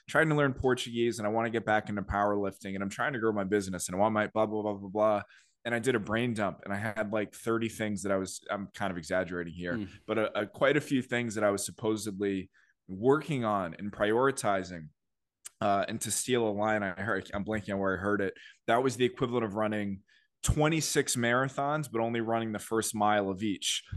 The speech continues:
Speaker 1: You have all the fatigue mentally and physically of running twenty-six miles,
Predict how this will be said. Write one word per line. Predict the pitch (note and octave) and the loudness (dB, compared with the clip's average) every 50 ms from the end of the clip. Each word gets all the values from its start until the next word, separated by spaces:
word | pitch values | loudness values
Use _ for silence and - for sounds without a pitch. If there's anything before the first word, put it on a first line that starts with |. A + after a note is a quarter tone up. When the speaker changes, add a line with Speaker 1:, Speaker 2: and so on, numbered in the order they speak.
| - | -6
Speaker 1:
You | - A#2+ C#3+ | 0 2 4
have | C3+ B2 A2 | 4 4 4
all | - B2+ C3+ C#3 | 4 4 4 4
the | C#3 C3+ | 4 0
fatigue | C3+ - B2+ - - - D#3 D#3+ D3+ C3+ B2+ A#2+ A2+ G#2 - _ _ _ _ - | -2 -2 -6 -6 -2 -2 0 2 4 4 2 2 -2 -6 -16 _ _ _ _ -4
mentally | B2+ C3+ D3 C#3+ - D3 B2+ B2 | -2 0 0 0 0 2 2 2
and | A#2 G#2+ | 2 2
physically | - D3+ D#3 C3 C#3+ C#3 C3 B2 A#2 | 0 0 0 0 0 0 2 2 2
of | G#2+ G2 | 2 2
running | A#2+ B2+ B2+ A#2+ A#2 A2 A#2 A2 G#2 - _ _ - | 0 0 0 -2 -4 -6 -10 -12 -12 -14 _ _ -12
twenty-six | - C3+ C3 C3+ C#3 B2+ - C#3 A#2+ - - | -4 0 2 2 2 0 0 -2 -2 -2 0
miles, | A#2+ B2 B2+ B2+ B2 A#2 A2+ G#2+ - - - | 0 2 4 4 4 4 2 2 0 -4 -6